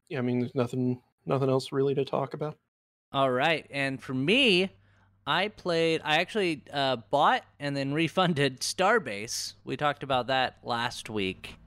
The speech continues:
Speaker 1: Oh, nice.
Speaker 2: And, uh, so I played it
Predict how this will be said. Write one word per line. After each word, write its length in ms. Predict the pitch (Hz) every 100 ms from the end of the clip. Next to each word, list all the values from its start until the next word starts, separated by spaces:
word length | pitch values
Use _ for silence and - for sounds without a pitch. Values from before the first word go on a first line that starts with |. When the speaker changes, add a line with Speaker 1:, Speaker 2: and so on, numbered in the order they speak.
| - - - - _ _ _ _ 135
Speaker 1:
Oh, 160 | 131 131
nice. 340 | 127 127 123
Speaker 2:
And, 160 | 117 - _ _ _ _ _ _
uh, 440 | 139 135 135 127 85
so 120 | -
I 80 | 160
played 320 | 147 254 294
it 140 | 208